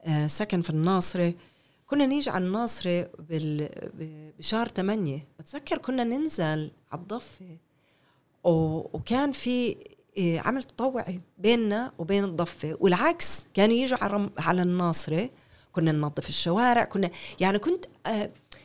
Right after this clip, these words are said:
أقول: "ولو يعني إحنا شعب واحد". اليوم صرنا، صار بس كله استهلاك.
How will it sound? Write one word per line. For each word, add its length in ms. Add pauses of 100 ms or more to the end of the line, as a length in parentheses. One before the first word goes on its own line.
(260)
أقول: 300
"ولو 300
يعني 340
إحنا 200
شعب 380
واحد". 520 (380)
اليوم 640
صرنا، 720 (400)
صار 400
بس 380
كله 340
استهلاك. 720